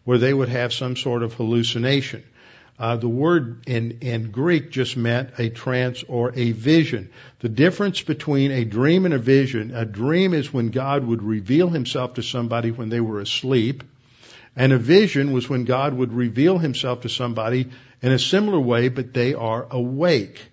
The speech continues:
And so Paul is awake, fully conscious, and he sees what God is revealing to him. And,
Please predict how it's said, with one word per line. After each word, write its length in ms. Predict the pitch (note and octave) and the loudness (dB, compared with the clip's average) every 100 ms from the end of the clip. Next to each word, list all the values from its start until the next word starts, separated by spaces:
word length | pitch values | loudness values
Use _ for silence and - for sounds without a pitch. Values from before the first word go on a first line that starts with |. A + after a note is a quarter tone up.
| _ - - - | _ -20 -12 0
And 200 | B2+ B2 | 2 2
so 180 | C#3 | 0
Paul 440 | A#2+ - D3+ E3 E3 | -2 -2 0 2 4
is 380 | C#3+ C#3 A#2+ - - _ | 4 4 4 -4 -12 _
awake, 520 | A#2 A2+ A2 C#3 E3 | -4 -2 2 4 4
fully 300 | - C3+ C#3+ | 0 -2 0
conscious, 560 | D#3 D3+ C3+ C3 D#3 C#3+ | -2 -2 -2 -2 -4 -6
and 280 | - B2+ B2 | -6 -4 -2
he 260 | A#2 C3 A#2 | 0 2 2
sees 960 | A#2+ - - A3 F3 C3+ C3 C#3+ C#3 - - - | 0 -2 0 2 4 6 4 2 0 -8 -16 -12
what 220 | - C#3 A#2+ | -2 -2 2
God 340 | C3+ C3+ C#3+ | 2 4 4
is 220 | C3+ B2+ | 4 2
revealing 720 | A#2+ B2 A#2+ C3 C#3+ C#3 B2+ | 2 0 2 4 6 4 0
to 260 | B2+ G3 G#3+ | 0 2 2
him. 540 | C#3+ B2 A2 A#2+ C#3 - - - - _ | 2 0 0 0 -2 -6 -20 -20 -20 _
And, 580 | C3 C3 C3 C3 C3+ - | 0 2 4 2 -2 -8